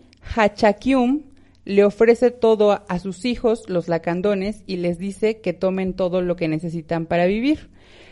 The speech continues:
Pero el Kuksum, hongo,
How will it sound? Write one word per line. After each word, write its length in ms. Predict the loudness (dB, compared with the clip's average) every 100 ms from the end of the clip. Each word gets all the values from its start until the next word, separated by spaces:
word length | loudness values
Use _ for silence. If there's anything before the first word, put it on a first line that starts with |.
| -20 _
Pero 360 | 12 12 12 10
el 400 | 8 4 -4 -12
Kuksum, 680 | -8 -8 -8 -2 2 2 0 -4 -16 -20 -20 -6
hongo, 600 | 4 4 4 2 0 -2